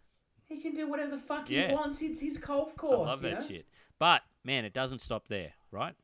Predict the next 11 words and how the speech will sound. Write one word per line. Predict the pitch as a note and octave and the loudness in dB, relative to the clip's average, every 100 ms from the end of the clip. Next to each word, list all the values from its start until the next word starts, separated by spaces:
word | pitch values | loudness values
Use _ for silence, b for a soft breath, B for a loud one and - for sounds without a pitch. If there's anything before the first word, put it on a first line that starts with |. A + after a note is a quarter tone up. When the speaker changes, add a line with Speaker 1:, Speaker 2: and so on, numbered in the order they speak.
| _ _ _ _ _ _ _ _ _ - - - | _ _ _ _ _ _ _ _ _ -20 -20 -14
Speaker 2:
He | C3 C#3+ C#3+ C3+ G#2 | -6 -2 0 -2 -6
Speaker 1:
Okay. | - - - _ _ | -14 -18 -20 _ _
Speaker 2:
owns | B2+ D#3 F3 D#3+ - | 2 2 0 -4 -6
his | B2+ | -2
own | C3+ C3 A#2+ | 0 0 0
clothing | A#2+ B2+ C3+ B2 | 0 0 0 -2
label | A#2 B2 E3 A#3 | 0 0 0 -4
called | - G#2+ G2+ F2 - | 0 0 -2 -6 -8
Loudmouth | G#2+ B2+ B2+ G#2+ G#2+ G#2 - | 0 2 2 -2 -6 -8 -6
Golf | G#2 G#2+ - | -2 -2 -6
Clothes. | - A2+ B2 A3+ - | -6 -2 -2 -4 -10